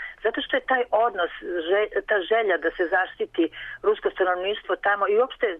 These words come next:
činjenica da oni sad ovo vide kao odgovor na ponižavanje Evrope i sveta. Oni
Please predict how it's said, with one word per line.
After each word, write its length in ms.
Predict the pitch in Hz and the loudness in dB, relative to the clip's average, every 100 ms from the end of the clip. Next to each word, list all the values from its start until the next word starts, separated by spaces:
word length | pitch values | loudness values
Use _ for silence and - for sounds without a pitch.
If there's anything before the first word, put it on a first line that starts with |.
| - | -8
činjenica 480 | 269 269 220 - 185 | -4 -2 -2 0 0
da 120 | 180 185 | 2 2
oni 220 | 247 240 - | 0 0 -2
sad 160 | 226 | 0
ovo 160 | 214 226 | 2 2
vide 280 | 202 220 190 | 0 0 0
kao 220 | 208 180 | 0 0
odgovor 480 | - 226 220 196 180 | 2 0 2 0 0
na 100 | 175 - | -2 -2
ponižavanje 680 | 185 185 160 190 185 156 147 - | -4 -2 0 0 0 -4 -12 -6
Evrope 440 | 160 165 160 - | 0 2 0 -4
i 80 | 147 - | -12 -12
sveta. 360 | - - - - - - - - | -12 -10 -12 -14 -12 -12 -12 -2
Oni 240 | 214 240 | 0 0